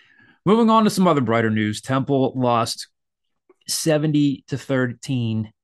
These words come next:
Thursday night on national television at U C F. I don't think it was a surprise that they lost.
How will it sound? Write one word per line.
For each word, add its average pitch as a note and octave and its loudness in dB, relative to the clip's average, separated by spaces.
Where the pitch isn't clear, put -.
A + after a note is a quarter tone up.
Thursday B2+ -4
night A#2 -2
on C3+ 2
national C#3 -2
television A2+ -2
at B2 -4
U B2+ -4
C A#2+ -6
F. A#2 -2
I B2 -4
don't A#2+ -2
think A#2 -8
it - -8
was A2 -10
a A2+ -6
surprise C3 -2
that A#2 -8
they A#2+ 0
lost. A#2 0